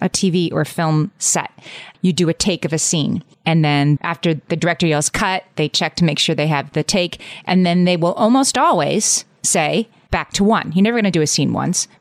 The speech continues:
"Back to one," the assistant director yells, and that means all the actors go back to one.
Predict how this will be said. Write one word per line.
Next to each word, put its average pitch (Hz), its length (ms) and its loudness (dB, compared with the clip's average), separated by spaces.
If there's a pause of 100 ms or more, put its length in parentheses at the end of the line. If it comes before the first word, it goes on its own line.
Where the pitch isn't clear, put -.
"Back 208 160 -4
to 269 100 4
one," 254 400 4 (200)
the 175 240 0
assistant - 340 -2
director 151 300 0
yells, 143 420 0
and 160 160 2
that 151 160 -2
means 151 400 0
all 143 160 2
the 156 140 0
actors 214 460 0
go 202 120 -2
back 170 280 -4
to 196 80 2
one. 143 420 0